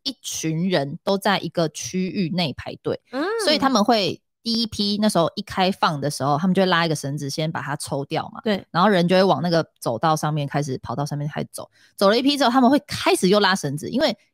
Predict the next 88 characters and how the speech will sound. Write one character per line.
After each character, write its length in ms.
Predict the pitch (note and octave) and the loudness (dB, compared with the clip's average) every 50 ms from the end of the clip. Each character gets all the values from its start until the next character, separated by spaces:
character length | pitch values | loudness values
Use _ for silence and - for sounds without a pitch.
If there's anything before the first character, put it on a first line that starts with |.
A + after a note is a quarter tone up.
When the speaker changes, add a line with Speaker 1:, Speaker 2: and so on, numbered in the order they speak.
| _ - | _ -8
Speaker 1:
一 80 | - A3+ | -8 -6
次 180 | - - E4 | -6 -4 -4
不 100 | B3+ - | -2 -2
可 140 | D#4+ - A#3 | 0 0 0
能 180 | E3 D#3 D3 C#3 | 0 0 -4 -2
让 300 | G3 A3+ G3+ D#3+ A#2+ - | 0 0 0 0 -2 -8
所 320 | - - - - - F3 E3 | -12 -14 -8 -2 2 2 4
有 140 | A3 A#3 | 4 4
人 160 | F#3+ D#3 C#3+ D3 | 4 2 2 0
都 100 | D3+ D#3 | -2 -4
进， 140 | D#3 D3+ - | -4 -2 0
因 60 | A#3 | 0
为 60 | C4 | 2
比 40 | A3+ | 2
如 60 | G#3 | 2
说 80 | E3 D#3+ | 2 0
四 180 | - - - | -2 -2 -6
千 220 | F#3+ - F3+ E3 E3+ | -4 -2 0 0 0
人， 80 | C#3 | 2
Speaker 2:
对， 220 | C#4 C#4 B3+ A#3 G#3 | 2 4 4 4 2
Speaker 1:
你 60 | G3+ | 2
不 80 | G#3 G3+ | 2 2
可 60 | G3+ | 4
能 60 | A#3 A#3+ | 4 4
全 100 | A#3 G#3 | 4 2
部 80 | F#3 | 2
人 100 | G3 F3 | 2 2
都 100 | D#3+ E3 | 2 0
进 160 | D3+ - D#3+ E3+ | 0 0 -4 -8
去， 140 | - - | -6 -8
Speaker 2:
很 80 | D#3 - | -8 -10
多 0 | |
人。 220 | _ - _ - | _ -20 _ -4
Speaker 1:
所 100 | - A#3+ | 0 2
以 0 | |
他 80 | A#3 C4 | 4 4
会 100 | C4 A#3+ A#3 _ - B3 A3 | 4 2 0 _ 0 0 0
就， 60 | A3 _ | 0 _
又 120 | - C4 A#3+ | 2 2 2
截 220 | - - D#3+ D#3+ | 2 2 0 0
止 100 | D#3+ D#3+ | 0 0
一 120 | - E3+ E3 | -4 -6 -6
批。 300 | - - D3+ C#3 D#3 - - | -6 -6 -8 -8 -8 -8 -4
那 120 | - E4 | -2 2
你 180 | D4 A3+ G3 F3 | 4 4 4 4
很 140 | F3 G#3 G3 | 4 4 4
有 100 | A3+ A#3+ | 4 2
可 200 | A#3 - A3 E3+ | 4 4 2 2
能 160 | D#3+ D3+ E3 | 2 2 2
就 100 | - A3 | 2 2
是 240 | A3 A#3+ A3+ - - _ _ _ _ - | 2 2 0 -2 -4 _ _ _ _ -6
你 100 | A3 G#3+ | -6 -4
差 180 | - - - G#4 D#4+ F4+ | -4 0 2 2 2 4
一 60 | B4 | 4
点 120 | B4+ A#3+ | 4 4
就 80 | C4+ D#4+ | 4 2
可 220 | - - C4+ C#4 | 4 4 4 4
以 300 | D#4 D4+ B3 A#3 G#3+ _ _ _ - | 4 4 2 2 0 _ _ _ 0
进 220 | - E4 D4+ C#4+ | 2 2 2 4
去 160 | - F4 D4 B3+ | 4 4 6 6
了， 80 | A3 | 4
但 160 | G#3 C4+ C#4 | 4 4 4
你 60 | A3+ F3+ | 6 6
又 160 | F#3+ G#3+ A#3 | 6 4 4
被 100 | B3 B3 | 4 2
等 240 | A3+ - E3+ D3 F3+ | 0 2 0 0 2
在 100 | G#3 F3+ | 4 4
外 220 | F3+ F#3 F3+ D#3 C#3+ | 4 4 4 2 2
面。 260 | E3 E3 C#3 - - _ _ - | -2 -2 -4 -6 -8 _ _ -16
Speaker 2:
啊。 100 | C4+ C#4+ D#4+ E4+ F4 E4+ E4 D#4+ | -14 -14 -14 -14 -14 -12 -4 2
Speaker 1:
然 100 | F#3+ B3 | 2 2
后 40 | D#4 | 2
第 100 | - E4 | 2 2
一 60 | F4 | 2
批 120 | E4 E4+ D#4+ | 4 4 4
人 140 | D#4 A#3+ A#3 | 4 4 4
进 160 | A3 C#4+ C#4 | 2 2 2
去 120 | C#4+ C#4+ | 2 2
之 160 | A#3+ - B3 C4 | 2 2 4 6
后 160 | C4+ B3 A3 | 6 6 6
呢， 100 | G3 F#3+ | 4 2
等 160 | - E3 D#3+ | 2 0 0
了 60 | D3+ | 0
非 360 | D3 - - - C4+ C4 D4+ | -2 -4 -4 -2 0 2 2
常 240 | D4+ - G3 D3+ C#3+ | 0 0 -2 -2 -2
久， 200 | E3 - - - | -4 -4 -6 -4
大 160 | A3 A3+ A3 | -2 -2 -2
概 440 | A3+ A#3+ A3+ G#3+ G#3 F#3+ F3 D#3+ D3+ | 0 2 2 2 2 2 0 0 -2